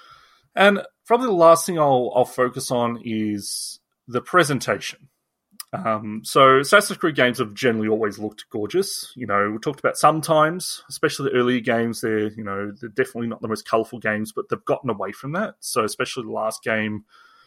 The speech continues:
set in really colourful, you know, ancient Greece with ruins and, and flowers in Sparta and stuff like that. Um, this game, because it's in the English countryside, still looks gorgeous, but also inherently you're running around lots of foggy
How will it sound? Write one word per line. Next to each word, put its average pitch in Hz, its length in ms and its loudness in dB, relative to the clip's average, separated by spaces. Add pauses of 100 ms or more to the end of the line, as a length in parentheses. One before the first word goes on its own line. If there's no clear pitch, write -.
(380)
set 135 280 0
in 123 280 -2
really 131 180 2
colourful, 123 680 0
you 110 40 -4
know, 107 300 0
ancient 117 300 -4
Greece 107 500 -4
with - 180 -14
ruins 117 600 -2
and, 101 200 -8
and 101 360 -12 (100)
flowers 113 460 2
in 101 100 -8
Sparta 110 460 2
and 110 80 -6
stuff - 180 -14
like 110 80 -12
that. 107 300 -6
Um, 101 320 -8
this 185 180 -4
game, 220 340 0
because 147 300 -4
it's 143 140 -8
in 135 60 -2
the 131 80 -6
English 147 340 -4
countryside, 175 760 -4 (460)
still 262 220 0
looks - 340 -2 (120)
gorgeous, 214 460 0
but - 240 -2 (640)
also 156 320 2
inherently 127 480 2
you're 123 120 0
running 127 240 4
around 117 260 0
lots - 220 -6
of - 100 -8
foggy 120 640 2